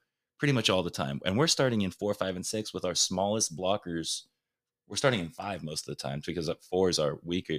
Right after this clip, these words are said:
weakest rotation, but with our smallest blockers in the game. And, um, we did that because that's how we're the best, meaning it,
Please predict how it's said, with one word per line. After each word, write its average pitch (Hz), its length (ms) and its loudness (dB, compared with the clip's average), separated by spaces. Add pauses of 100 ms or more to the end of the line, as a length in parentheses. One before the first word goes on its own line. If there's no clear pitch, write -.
(120)
weakest 85 340 -2
rotation, 82 500 -2
but 80 160 -2 (340)
with 101 120 0
our 92 100 4
smallest 107 600 4
blockers 101 640 2 (320)
in 107 140 2
the 101 80 2
game. 131 360 -2 (560)
And, 101 400 4
um, 90 500 0 (120)
we 107 120 0
did 110 160 4
that 113 140 2
because 110 180 0
that's 117 200 2
how 113 180 4
we're 110 120 6
the 98 80 -2
best, - 380 2 (280)
meaning 98 480 0
it, 92 160 -8